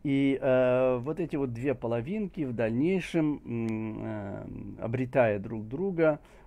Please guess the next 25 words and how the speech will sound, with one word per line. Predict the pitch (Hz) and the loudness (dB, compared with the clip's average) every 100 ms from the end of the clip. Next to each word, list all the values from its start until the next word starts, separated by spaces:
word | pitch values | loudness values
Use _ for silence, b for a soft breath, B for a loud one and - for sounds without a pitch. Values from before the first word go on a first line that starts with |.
| - | -12
создают, | - 107 131 131 127 - - | -6 0 0 0 -2 -8 -4
э, | 117 107 107 107 110 | -2 0 -2 -4 -6
некую | 107 107 123 123 120 107 - - - - - | -6 -2 -2 -2 -4 -4 -6 -12 -20 -20 -10
новую | 107 117 143 131 110 98 | 0 6 8 6 4 -2
целостность, | - 143 208 202 - 170 165 - | -2 2 2 2 -2 0 0 0
которая | - - 135 131 | -10 -6 -2 -2
называется | 110 98 127 123 120 123 110 104 | -2 0 2 2 -2 -2 0 -2
«Дети». | - 98 104 117 95 - - - b b b b b - | -6 -6 0 2 0 -4 -16 -16 b b b b b -12
М, | 101 98 98 95 95 | -6 -4 -4 -6 -6
они | 95 110 | -6 -6
сливаются | 98 107 104 95 - | -6 -4 -2 -2 -6
воедино, | 98 107 135 233 202 | -6 -4 -2 0 2
и | 156 208 | 0 -2
возникает, | 156 107 104 135 147 143 | -4 -6 -4 -2 -2 -2
естественно, | 107 - 127 - 120 | -8 -8 -8 -6 -8
потомство, | 123 - 92 87 92 | -8 -6 -8 -8 -12
продолжение | - 92 101 117 131 123 110 | -8 -6 -4 -2 -2 -2 -2
жизни. | 101 85 80 92 B B - | -4 -6 -10 -16 B B -8
То | 135 | -2
есть | 123 | 0
в | 135 | 0
этом, | 220 214 175 - | -2 0 -4 -4
э, | 123 113 110 107 107 | -4 -2 -2 -4 -4
в | 131 | -6
общем-то, | 180 - 147 156 135 | -6 -4 -2 0 -2